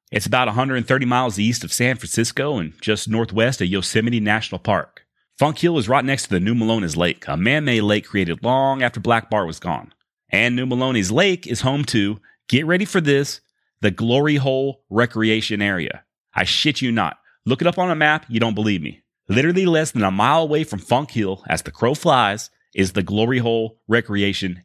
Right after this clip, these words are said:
Area. I, uh, looked it up, and yeah,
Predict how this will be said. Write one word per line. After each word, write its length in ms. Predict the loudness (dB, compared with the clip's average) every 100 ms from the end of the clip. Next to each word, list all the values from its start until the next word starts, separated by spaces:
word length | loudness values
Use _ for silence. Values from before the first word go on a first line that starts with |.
| _
Area. 420 | 0 0 -2 -8 _ _ _ _
I, 240 | 0 2 4
uh, 220 | 2 2
looked 240 | 0 0
it 80 | 2
up, 180 | 2 0
and 140 | -2
yeah, 240 | 0 -2